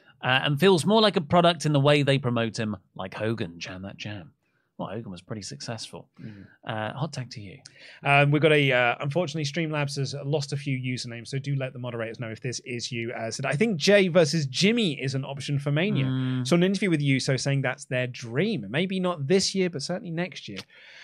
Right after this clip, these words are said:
Speaker 2: Uh, love Roman, love you guys. All's well and say you'll be my favorite bickering wrestling
Speaker 1: <laughs>
Speaker 2: couple."
Speaker 1: I, there's just some teams I never want to see face each other. You know, like Edge and Christian, the Hardy Boys.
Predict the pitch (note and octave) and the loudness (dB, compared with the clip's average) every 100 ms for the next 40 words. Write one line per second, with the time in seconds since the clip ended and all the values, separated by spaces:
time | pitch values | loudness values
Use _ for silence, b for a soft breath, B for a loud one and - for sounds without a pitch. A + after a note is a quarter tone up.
0 | B E3 D3+ A3 C#4 F3 E3 E3 G#3 F3 | B 4 6 6 6 6 4 4 2 2
1 | C3 A#2 G#2+ G#2+ - b G#3+ A#3 G3 E3+ | -2 -4 -8 -8 -12 b 6 6 4 4
2 | C#3+ D#3 C#3+ C#3+ C#3 A#2 - A#3 G3+ F3+ | 2 2 2 0 -2 -2 0 2 2 -2
3 | - A3+ G#3 G3 F3 D#3+ C3+ B2+ D3+ C#3 | 2 2 4 2 2 0 -2 0 2 2
4 | C#3+ - A#2+ A2 - F2+ - B B B | 2 2 0 -2 -8 -14 -18 B B B
5 | B B _ C3+ C#3+ D3+ D#3 - C3 - | B B _ 2 6 6 2 -2 -4 -2
6 | D3+ C#3 - F#3+ G#3 F#3+ _ _ - - | -2 0 -2 -2 -4 -8 _ _ -12 -6
7 | D3+ G2+ E2 - A2+ A2+ A#2+ A#2 A2+ - | -4 -4 -8 -12 -8 -6 -4 -4 -4 -6
8 | A#2 - G#2+ - A#2 B2 - - A2+ - | -8 -6 -8 -10 -12 -10 -12 -14 -14 -16
9 | - _ _ _ C#3 C3 B2 A2 - _ | -20 _ _ _ 4 4 4 0 -10 _
10 | - A#2+ A#2+ G#2 G#2+ - - C#3 _ _ | -8 -4 -4 -6 -8 -10 -12 -18 _ _
11 | - G#2+ A#2+ A#2 A2 - - C2+ B1+ - | -4 -2 0 0 -2 -10 -16 -16 -18 -20